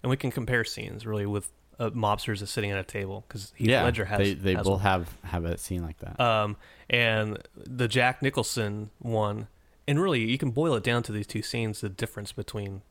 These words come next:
Speaker 1: the, the characters.
Speaker 2: That's a good point. Yeah.
Speaker 1: Uh, so you, you take the Jack Nicholson. He's like, "You guys,"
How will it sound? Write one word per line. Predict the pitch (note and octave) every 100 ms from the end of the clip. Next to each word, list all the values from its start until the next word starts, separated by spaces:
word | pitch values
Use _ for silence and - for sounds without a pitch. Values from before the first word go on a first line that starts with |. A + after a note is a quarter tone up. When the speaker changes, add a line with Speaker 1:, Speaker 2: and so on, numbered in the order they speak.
| _ -
Speaker 1:
the, | A2+ _
the | D3
characters. | - G2 F#2+ F#2
Speaker 2:
That's | -
a | F2
good | -
point. | G#2 G2 -
Yeah. | F#2+ F2+ B2
Speaker 1:
Uh, | A2+ G#2+ G#2 - - - -
so | - -
you, | B2 B2 A#2
you | -
take | B2 C3
the | A#2
Jack | B2 A2+ C3+
Nicholson. | A#2+ C3 C3+ B2 B2 - _
He's | A#2
like, | A#2 G#2+ - - _ _ _ _ _ _
"You | - A2+
guys," | C3+ C#3+